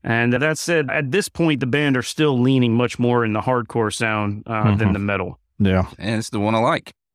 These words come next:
Speaker 2: Of course.
Speaker 3: Every time the shitty production, yeah, that's the, the
Speaker 1: Yeah, it's
Speaker 3: hardcore
Speaker 1: not
Speaker 3: as fuck. It's
Speaker 1: yeah.
Speaker 3: just straight hardcore. It's like, I like that one.
Speaker 1: And that's what happened. You had metal guys that grew up in the <laughs> hardcore scene, so.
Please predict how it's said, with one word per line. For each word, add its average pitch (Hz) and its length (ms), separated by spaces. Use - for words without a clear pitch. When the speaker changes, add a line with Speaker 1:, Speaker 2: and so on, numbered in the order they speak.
Speaker 2:
Of - 120
course. - 400
Speaker 3:
Every 107 220
time 127 200
the 113 60
shitty 147 280
production, 143 500
yeah, 113 200
that's 92 240
the, 78 140
the 80 160
Speaker 1:
Yeah, 339 180
it's 311 100
Speaker 3:
hardcore 240 60
Speaker 1:
not 233 160
Speaker 3:
as - 80
fuck. 143 300
It's 92 340
Speaker 1:
yeah. 110 300
Speaker 3:
just - 200
straight 120 360
hardcore. 117 380
It's 110 180
like, 92 240
I 87 60
like 117 240
that 98 180
one. - 140
Speaker 1:
And 98 120
that's 185 200
what 170 100
happened. 131 380
You 110 100
had 120 220
metal 120 240
guys 110 380
that 107 120
grew 113 300
up - 120
in 143 100
the 156 60
<laughs> 156 100
hardcore 120 440
scene, 110 360
so. 98 360